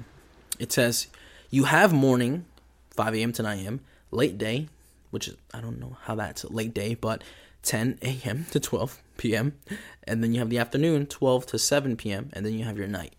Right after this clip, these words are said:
seven P M until you go to bed. And I've been kind of, um, ta-, I,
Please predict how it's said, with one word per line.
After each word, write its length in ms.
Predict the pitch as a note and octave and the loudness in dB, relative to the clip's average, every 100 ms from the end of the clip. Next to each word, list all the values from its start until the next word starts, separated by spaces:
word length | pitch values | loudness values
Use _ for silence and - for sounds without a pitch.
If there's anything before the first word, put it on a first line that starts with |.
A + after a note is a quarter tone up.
| - _ _ _ | -20 _ _ _
seven 480 | - G#2 G#2 G#2 G2 | -8 -4 -2 -4 -6
P 160 | - | -8
M 180 | F2 D#2 | -8 -8
until 200 | C#2 - | -10 -10
you 60 | A1+ | -8
go 60 | |
to 60 | D2+ | -10
bed. 180 | - - _ - - - | -10 -14 _ -20 -20 -10
And 540 | - B2 A#2+ A#2+ A#2 A2+ | -2 2 4 4 2 2
I've 200 | A#2+ D3 | 4 6
been 120 | F#3 | 4
kind 320 | F#3+ D#3+ D3 C#3+ | 2 4 4 6
of, 180 | C3 | 4
um, 240 | A#2 G#2+ G2+ | 2 0 -2
ta-, 160 | - D3+ | -6 -2
I, 220 | B2+ A#2+ | 0 -2